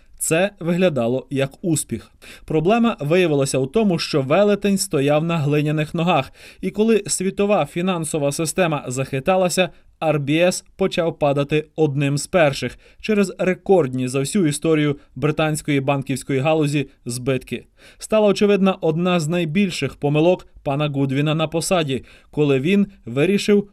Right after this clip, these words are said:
уже на початку фінансової кризи дві тисячі сьомого року придбати голландський банк A B N amro.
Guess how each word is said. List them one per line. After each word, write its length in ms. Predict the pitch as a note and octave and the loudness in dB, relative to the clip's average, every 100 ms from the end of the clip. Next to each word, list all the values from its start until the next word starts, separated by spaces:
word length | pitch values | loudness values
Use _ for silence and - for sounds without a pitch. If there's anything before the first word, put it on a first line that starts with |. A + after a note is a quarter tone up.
| - | -4
уже 220 | F#3 G3 | 0 0
на 80 | F#3 | 0
початку 500 | F#3+ F#3 F#3 - C3 | -2 0 0 -2 -6
фінансової 540 | D#3 D#3 D3 C#3+ C#3 | -4 -4 -4 -2 -2
кризи 380 | C3+ D#3+ D3+ D3 | 0 0 0 0
дві 160 | C3+ C#3+ | -2 -4
тисячі 400 | D3+ D3+ C#3+ D3 | -4 -4 -4 -4
сьомого 360 | D#3+ D3 D#3+ | -2 -2 2
року 340 | G3+ G3 G3 - - - | 0 2 0 -2 -14 -4
придбати 600 | G3+ D#3+ D3+ D3+ E3+ E3 | -2 0 2 2 0 -4
голландський 640 | B2 E3 D#3 C#3+ D3 - D3+ | -2 0 2 0 -2 -2 -2
банк 400 | B2+ C3+ C3+ - _ _ - | 0 -2 -4 -14 _ _ -4
A 180 | D3 C#3+ | -2 0
B 80 | D3+ | 2
N 240 | C#3+ C#3 | 2 -2
amro. 400 | - C#3+ C#3 A#2 | -4 -4 -4 -6